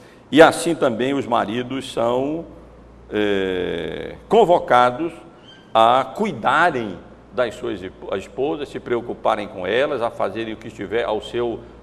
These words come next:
alcance para o bem e para a felicidade das suas esposas. Deus nos chama para o exercício, desempenho desse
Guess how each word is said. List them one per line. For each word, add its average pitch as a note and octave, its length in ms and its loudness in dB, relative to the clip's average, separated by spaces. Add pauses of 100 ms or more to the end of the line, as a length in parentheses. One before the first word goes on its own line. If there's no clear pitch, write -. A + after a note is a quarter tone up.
alcance A#2+ 880 -2 (260)
para C3 200 4
o A2+ 60 0
bem E3 580 -2
e C#3+ 100 -8
para B2+ 360 -4
a C3+ 120 -2
felicidade A2+ 840 -6 (200)
das G#2+ 200 -4
suas F#2 300 -8
esposas. G#2 540 -6 (200)
Deus C#3 320 0
nos G2 140 -12
chama G2+ 520 -8 (460)
para G2+ 320 2
o G2+ 100 -2
exercício, F#2+ 760 -6 (560)
desempenho F#2+ 600 -6
desse F#2 440 -6